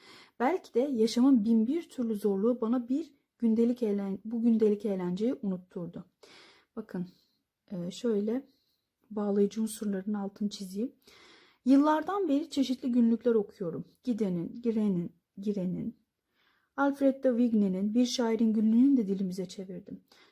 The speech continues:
Günlük türüne karşı duyduğum yakınlık Salah Birsel'in günlüğünü okuduktan sonra daha da arttı." Şimdi ne olmuş arkadaşlar burada? Bakın, e, şu dörtten sonra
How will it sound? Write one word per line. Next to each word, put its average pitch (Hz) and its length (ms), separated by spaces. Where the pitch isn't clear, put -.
Günlük 302 380
türüne 226 300
karşı 208 380
duyduğum 180 440
yakınlık 262 600
Salah 262 500
Birsel'in 285 640
günlüğünü 233 380
okuduktan 262 580
sonra 254 600
daha 269 320
da - 160
arttı." - 460
Şimdi 285 440
ne 269 60
olmuş 381 320
arkadaşlar 214 800
burada? 196 500
Bakın, 226 540
e, 190 640
şu - 260
dörtten 247 520
sonra 190 640